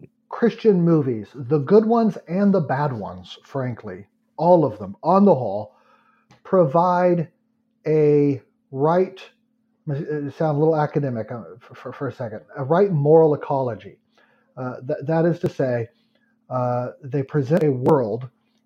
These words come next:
in which the hero is not the self-defining, self-expressing individual. You look at Western movies in the last twenty-three years,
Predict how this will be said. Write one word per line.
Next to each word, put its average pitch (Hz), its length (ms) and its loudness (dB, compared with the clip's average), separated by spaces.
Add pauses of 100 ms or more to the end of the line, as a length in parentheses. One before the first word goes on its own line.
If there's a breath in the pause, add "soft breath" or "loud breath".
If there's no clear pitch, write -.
in 156 160 0
which 151 300 -2
the 151 80 -2
hero 151 760 0 (400)
is 160 280 0
not 170 600 2 (360)
the 160 60 0
self-defining, 160 1040 0
self-expressing 165 1300 -2
individual. 120 800 -4 (460)
You 156 140 4
look 220 180 6
at 170 140 -2
Western 175 500 0
movies 131 560 -2 (600)
in 139 80 -6
the 139 60 -2
last 160 340 0
twenty-three 147 560 -2
years, 110 420 -6